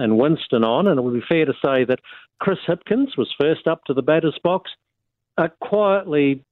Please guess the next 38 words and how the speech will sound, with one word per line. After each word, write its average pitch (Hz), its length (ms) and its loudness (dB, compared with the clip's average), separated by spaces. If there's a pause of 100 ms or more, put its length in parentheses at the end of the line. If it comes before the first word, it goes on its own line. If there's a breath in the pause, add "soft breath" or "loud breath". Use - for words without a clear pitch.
polite, 151 480 0 (640)
um, 117 640 0 (340)
reception. 175 600 -2 (320)
No 147 160 0
one 123 100 2
really 127 300 0
said 147 200 0
much. 165 220 0 (600 loud breath)
Luxon, 175 600 0
uh, 143 340 2
when 135 180 2
he 185 200 2 (100)
finished, 143 300 -2
he 156 80 0
got 151 160 2
a 143 40 2
very 147 560 2
generous 147 360 2 (540)
clap 160 260 -2
indeed, 151 380 2
and 120 180 2
there 123 80 2
was, 117 160 2 (100)
I 123 140 0
don't 113 120 -2
know, 120 140 0
maybe 117 280 0
a 107 40 -2
couple 127 320 -2
of 110 80 0
hundred 117 260 -4 (120)
people 131 240 0
gathered 127 380 -2
around 123 400 2 (320 loud breath)
watching 131 520 0 (120)
the, 120 300 2
uh, 120 100 0
live 127 260 0